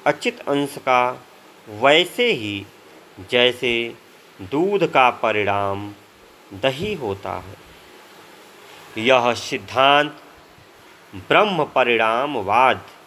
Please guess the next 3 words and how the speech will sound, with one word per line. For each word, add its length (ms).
कहा 300
जाता 360
है। 280